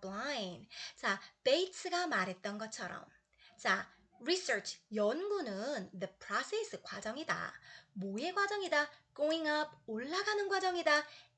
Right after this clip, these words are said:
Alice. 어디로 올라가요? 골목길로 올라가는 과정이래요. To see, 보기 위해서, 보기 위해서, 투부정사 부사용력 보이죠?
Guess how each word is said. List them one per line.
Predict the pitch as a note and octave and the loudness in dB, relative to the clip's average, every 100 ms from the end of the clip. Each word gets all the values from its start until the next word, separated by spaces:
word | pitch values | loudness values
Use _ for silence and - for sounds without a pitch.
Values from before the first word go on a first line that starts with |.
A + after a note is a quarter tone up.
| - | 0
Alice. | E4 F4+ G#4 G#4 G4+ D4 G#3 - | 6 8 8 8 6 6 2 0
어디로 | G3+ A3 G4 G#4 | 4 8 8 8
올라가요? | G#3+ F#3 F3+ D#4+ C#4+ F3 - - - _ | 8 4 4 6 6 4 -10 -18 -20 _
골목길로 | - B3 B3+ F#4+ B4 F4+ E4 D4+ | -6 0 4 6 4 4 4 6
올라가는 | A3 F#3 G3+ C4 F4 G4+ | 4 4 0 2 2 2
과정이래요. | E4+ D4 E4+ C#4 F#3+ G3 F3 G3 - - - _ | 2 4 4 4 2 2 0 -4 -14 -18 -20 _
To | - E4+ | -4 0
see, | F4 - C#4 D#4 E4+ D#4+ C#4 G#3 - | -2 -4 -6 -2 0 0 0 -2 -4
보기 | - A#3 A#3 A3 D#4 D#4 C#4+ | -6 -2 -2 -2 -2 -2 -4
위해서, | D4 D4+ D4+ D4+ G#3 F#3+ F#3+ F#3+ - _ _ | -2 2 2 2 2 2 2 0 -6 _ _
보기 | - A3 D4 D#4 | -6 -4 -2 0
위해서, | F4 F4+ C4 G3 G3 G3+ | 0 0 0 0 2 -2
투부정사 | E4 F#4+ D#4+ | -2 -4 -4
부사용력 | C#4 B3 D#4+ G#3+ | 0 2 2 -2
보이죠? | - E3 - | -6 -8 -6